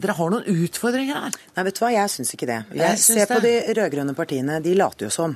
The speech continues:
Speaker 2: at de er enige i ett og alt, og så ser alle at de krangler så busta fyker. Det mener jeg er ganske uærlig. Jeg tror det er mye mer redelig overfor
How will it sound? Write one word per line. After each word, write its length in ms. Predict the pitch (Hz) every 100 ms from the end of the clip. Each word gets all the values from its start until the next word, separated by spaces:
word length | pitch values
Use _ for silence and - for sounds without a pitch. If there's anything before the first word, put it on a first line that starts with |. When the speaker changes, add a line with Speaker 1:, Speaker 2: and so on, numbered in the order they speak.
| -
Speaker 2:
at 80 | 156
de 80 | 160
er 140 | 151 139
enige 180 | 139 147
i 20 |
ett 140 | -
og 60 | 156
alt, 160 | 196 175
og 60 |
så 100 | 160
ser 240 | - 160 156
alle 320 | 143 113 123 147
at 100 | 139
de 80 | 143
krangler 300 | 151 120 107
så 80 | 135
busta 240 | 113 -
fyker. 420 | 123 113 180 131 - - - -
Det 140 | 196
mener 200 | 247 208 180
jeg 80 |
er 40 | 175
ganske 220 | - 185 165
uærlig. 480 | 170 120 107 139 135
Jeg 180 | - - -
tror 80 |
det 60 | 233
er 60 | 269
mye 160 | 311 277
mer 100 | 262
redelig 360 | 269 220 208 226
overfor 160 | 214